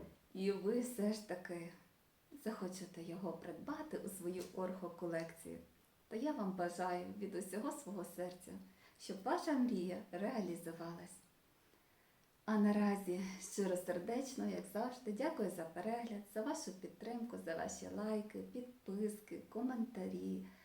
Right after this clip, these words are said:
за живе людське спілкування.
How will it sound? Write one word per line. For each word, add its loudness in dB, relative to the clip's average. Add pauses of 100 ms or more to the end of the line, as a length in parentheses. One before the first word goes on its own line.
(420)
за 0 (140)
живе 4 (420)
людське 0 (280)
спілкування. 0